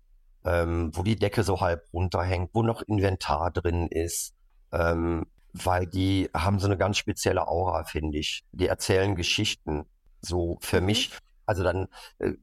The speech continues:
Speaker 1: ich sag immer, wer eine gute Fantasie hat, der kann sich vorstellen, wenn da so ein gedeckter Tisch ist, wie die Leute noch da am Tisch gesessen haben. Oder wenn du in den Keller gehst und siehst die ganzen Einmachgläser, so wie bei meiner Mutter oder bei uns früher zu Hause.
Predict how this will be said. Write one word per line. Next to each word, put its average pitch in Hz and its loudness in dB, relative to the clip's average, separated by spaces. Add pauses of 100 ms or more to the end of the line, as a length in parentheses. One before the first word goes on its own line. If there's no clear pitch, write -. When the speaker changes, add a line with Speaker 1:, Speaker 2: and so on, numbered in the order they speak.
(100)
Speaker 1:
ich 113 -4
sag 135 4
immer, 117 4
wer 110 0
eine 110 2
gute 127 -2
Fantasie 117 2
hat, 117 2
der 110 2
kann 107 -2
sich - -6
vorstellen, 104 2
wenn 95 2
da 92 4
so 95 -2
ein 90 2
gedeckter 92 -2
Tisch - -2
ist, - -6
wie 95 -6
die 90 -2
Leute 92 2
noch 92 -2
da 85 2
am 85 -2
Tisch - -4
gesessen 95 0
haben. 92 2 (400)
Oder 98 2
wenn 104 2
du 104 4
in 104 2
den - -4
Keller 110 2
gehst 101 0
und 95 -2
siehst - -6
die 104 0
ganzen 101 2
Einmachgläser, 98 4
so 87 -4
wie 98 0
bei 87 2
meiner 92 2
Mutter 107 2
oder 92 4
bei 90 0
uns 104 -2
früher 95 2
zu - 0
Hause. 95 2